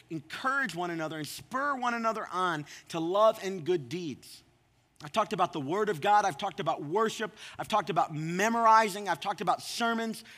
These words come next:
But did you realize that the community of the faithful, the community of the faithful, fellowship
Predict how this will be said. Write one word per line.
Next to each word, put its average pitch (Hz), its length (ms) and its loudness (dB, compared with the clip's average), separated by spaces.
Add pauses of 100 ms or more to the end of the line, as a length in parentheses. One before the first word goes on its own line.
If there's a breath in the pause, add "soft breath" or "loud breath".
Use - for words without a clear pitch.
(200 loud breath)
But 180 140 -6
did 220 160 -4
you 262 140 0
realize 196 540 4
that 175 140 -4
the 180 60 -6
community 233 600 -2
of 160 160 0
the 165 80 -4
faithful, 226 640 -6 (1120)
the 180 80 -6
community 254 500 -2
of 214 120 -2
the 202 80 -2
faithful, 214 380 -4
fellowship 240 880 -2